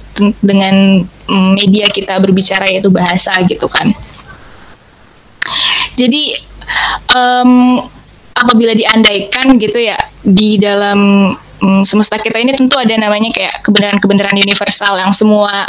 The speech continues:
manusia itu di kebudayaan manapun dia itu pasti tahu. Kayak misalnya percintaan nih kan, kisah-kisah asmara, romance gitu kan, semua kultur di dunia ini pasti tahu tentang itu. Terus tentang kematian,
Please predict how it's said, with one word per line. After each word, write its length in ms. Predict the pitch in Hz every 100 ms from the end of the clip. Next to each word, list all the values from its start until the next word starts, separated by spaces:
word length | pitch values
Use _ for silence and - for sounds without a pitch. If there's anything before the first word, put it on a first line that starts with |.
| -
manusia 460 | 208 208 - 208 190
itu 260 | 190 233
di 320 | 202 196 185 -
kebudayaan 480 | - 196 185 190 196
manapun 320 | 190 190 190
dia 240 | 190 190 185
itu 160 | 208
pasti 240 | 240 226 233
tahu. 240 | 214 233 -
Kayak 240 | 185 185
misalnya 320 | 190 202 202 190
percintaan 640 | 202 - 180 196 220 196
nih 100 | - -
kan, 80 | - - - - -
kisah-kisah 480 | 208 190 185 190 -
asmara, 560 | 180 196 185 202 196 165
romance 640 | 165 175 208 214 208 -
gitu 220 | 190 185
kan, 240 | 208 - 233 - - -
semua 560 | - 254 254 247 247 233 -
kultur 480 | - 240 240 240 226
di 160 | 226 214
dunia 160 | 214
ini 160 | 277 -
pasti 160 | 294
tahu 320 | 311 - 196 202
tentang 240 | - 247
itu. 220 | - - - -
Terus 240 | 247 247
tentang 480 | - 208 208 214 254 - -
kematian, 720 | 208 202 208 202 190 240